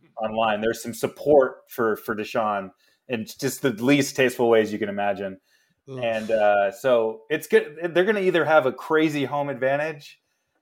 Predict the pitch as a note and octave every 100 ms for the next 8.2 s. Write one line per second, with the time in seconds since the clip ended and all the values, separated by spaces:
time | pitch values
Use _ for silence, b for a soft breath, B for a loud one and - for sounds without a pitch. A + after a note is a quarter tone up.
0 | _ C#3 C3 B2+ A#2+ A#2 - _ _ D3+
1 | D3+ C#3 B2+ A#2+ A2+ G#2+ A#2+ B2 A#2+ B2+
2 | A#2+ - B2 A#2+ A2+ G#2 G#2 G2 F#2 _
3 | _ _ B2+ C3+ B2+ C3 A#2 A#2+ A#2 -
4 | G#2+ A2 G#2 G2 G#2 F#2 G2+ A2+ A2 A2
5 | G2+ F#2+ G#2+ G2+ - _ _ _ _ -
6 | E3 D#3 C#3 C#3+ D#3+ E3 E3 F#3 - F#3
7 | F#3 F#3 - B2 B2 C#3+ A#2 C3 C#3+ B2
8 | G#2